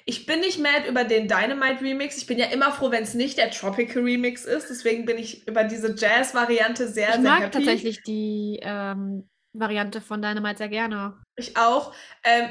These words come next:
Speaker 1: über den Übergang müssen wir nicht sprechen. Der Übergang ist grandios.
Speaker 2: Mega gut.
Speaker 1: Einer meiner Favorites. Auch Black Swan und Blood, Sweat and Tears. Obwohl ich sagen würde,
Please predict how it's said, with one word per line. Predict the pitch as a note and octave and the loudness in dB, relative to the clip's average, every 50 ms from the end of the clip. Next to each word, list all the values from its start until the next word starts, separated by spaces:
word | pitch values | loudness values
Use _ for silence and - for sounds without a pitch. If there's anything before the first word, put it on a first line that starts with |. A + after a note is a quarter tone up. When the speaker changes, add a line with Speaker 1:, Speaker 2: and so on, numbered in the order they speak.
| - - | -4 -4
Speaker 1:
über | C4 A#3+ C4 | 0 0 2
den | B3+ C4 B3 | 2 2 0
Übergang | A#3+ C#4 C#4 D4+ C4 C4 C4 C4 C4 | 0 0 0 2 2 2 2 2 0
müssen | C4 C4 - C4 | -2 -2 -4 -4
wir | A#3+ G#3+ | -6 -4
nicht | G#3 G#3+ | -4 -6
sprechen. | - - - C4 C#4+ C#4+ - D#4 | -6 -2 2 2 2 2 2 0
Der | B3+ A#3 | -2 0
Übergang | - A3 A3+ A3 A3 A3 A3 - | 0 2 2 2 0 0 -4 -4
ist | - G3+ G3 - - | -6 -8 -8 -8 -6
grandios. | - A3 A#3+ C4+ C#4+ C4 B3 A#3 A#3+ | -2 -2 0 2 2 4 6 8 8
Speaker 2:
Mega | B3 C4+ D4 A3 | 8 8 8 6
gut. | G#3+ G3+ G#3 - - - | 4 0 -4 -8 -6 -2
Speaker 1:
Einer | - G#3+ A3 A3+ A#3+ A#3+ | 2 4 4 4 4 4
meiner | A#3 A3+ A3 A3 A3 - - | 2 0 0 -2 -6 -10 -14
Favorites. | - - - C4+ B3+ C4+ C#4+ C4+ C4+ C#4 C#4+ D#4 E4+ F#4+ F#4 - - - - - - - _ _ _ _ _ | -14 -6 0 2 2 4 2 2 0 2 2 4 4 2 0 -4 -6 -6 -6 -6 -10 -18 _ _ _ _ _
Auch | - A3+ B3+ C4+ - - | 2 4 4 2 2 2
Black | A#3+ A#3 B3 A#3+ - | 2 2 4 2 0
Swan | - - - B3 A#3+ B3 B3+ C4+ C4+ C4+ C4 | -4 -2 2 2 4 6 6 4 4 4 0
und | - A3+ A#3 A#3 A#3 A3+ A3 G#3+ - - - - - - - _ - | -2 0 0 0 -2 -2 -6 -8 -10 -10 -12 -18 -20 -20 -20 _ -2
Blood, | A#3 A#3+ A#3+ A#3+ | 0 0 2 2
Sweat | - - B3 A#3+ A#3 | 2 2 2 2 2
and | A#3 A#3 | 0 -2
Tears. | - C4 D#4 - - - - - - | -4 -6 -6 -6 -10 -18 -16 -8 -2
Obwohl | - A#3+ B3 D#4+ G4+ | -2 -2 0 2 2
ich | G#4 F#4+ F#4+ | 2 2 2
sagen | F#4+ F#4+ G4 G4 E4+ E4+ E4 | 0 0 0 0 0 0 -2
würde, | E4+ E4 E4+ | -2 -4 -4